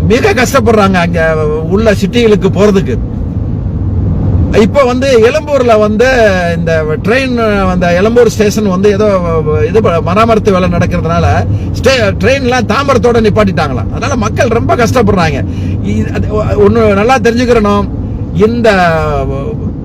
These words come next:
மக்கள் அதிகம் கூடுற இடம் வந்து ஒண்ணு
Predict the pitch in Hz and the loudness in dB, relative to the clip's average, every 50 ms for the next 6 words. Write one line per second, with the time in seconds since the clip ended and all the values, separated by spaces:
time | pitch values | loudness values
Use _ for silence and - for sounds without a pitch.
0 | - - - - 170 214 254 247 - - 294 294 262 240 - - - 190 202 247 | -8 -6 -4 -2 0 0 2 0 0 0 0 0 0 -2 -2 0 0 2 2 2
1 | 190 269 254 233 185 - 208 233 262 240 240 226 220 196 175 160 196 208 202 175 | 2 2 0 0 0 0 0 0 2 2 2 4 4 2 2 2 0 0 0 0
2 | 165 165 160 180 170 147 151 175 202 226 254 254 233 | 0 -2 -2 -2 -2 -2 -2 -2 -2 -2 -2 -4 -4